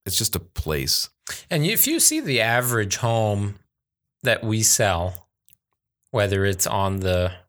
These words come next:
Speaker 2: buying side or selling side, the average resale home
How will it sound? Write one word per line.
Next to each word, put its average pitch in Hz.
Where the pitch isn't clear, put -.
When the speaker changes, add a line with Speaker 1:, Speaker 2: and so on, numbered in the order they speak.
Speaker 2:
buying 101
side 98
or 92
selling 85
side, 82
the 110
average 101
resale 104
home 85